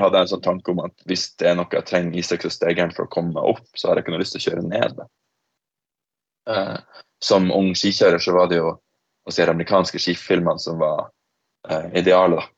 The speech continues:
Altså i første omgang liksom parkkjøring, og så, eh, altså sånn Big Mountain freestyle, det å drive og hoppe i pudder, bygge hopp og kjøre sånne bittesmå partier der du kan hoppe ut fra klippet og sånn. Eh, så det er først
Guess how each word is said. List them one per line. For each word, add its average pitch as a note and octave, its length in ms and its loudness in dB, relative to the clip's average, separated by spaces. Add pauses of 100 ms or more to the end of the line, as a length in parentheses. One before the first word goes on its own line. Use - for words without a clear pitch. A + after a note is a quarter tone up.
(100)
Altså F2 260 0
i D#2+ 220 0
første F2+ 320 -2
omgang D#2+ 240 -4
liksom - 200 -12
parkkjøring, F#2 760 4
og - 40 -12
så, E2+ 220 2 (640)
eh, - 600 -6 (440)
altså - 200 -12
sånn E2+ 240 -12 (320)
Big E2 180 -6
Mountain E2+ 400 -4
freestyle, E2+ 480 0
det E2+ 140 0
å E2+ 40 -4
drive E2 200 0
og - 80 -4
hoppe - 400 -6
i - 40 -6
pudder, - 360 -2 (400)
bygge F2 260 4
hopp - 320 -2
og D#2 320 4
kjøre E2 240 2
sånne F2 180 -8
bittesmå D#2+ 440 -4 (260)
partier D#2 320 -2
der E2 160 4
du - 20 -6
kan - 200 -6
hoppe - 180 -8
ut - 80 -4
fra - 160 -2
klippet - 240 -2
og - 80 -2
sånn. E2 140 -4 (580)
Eh, D#2+ 640 4
så F2 160 0
det E2+ 80 6
er - 60 -2
først - 400 -2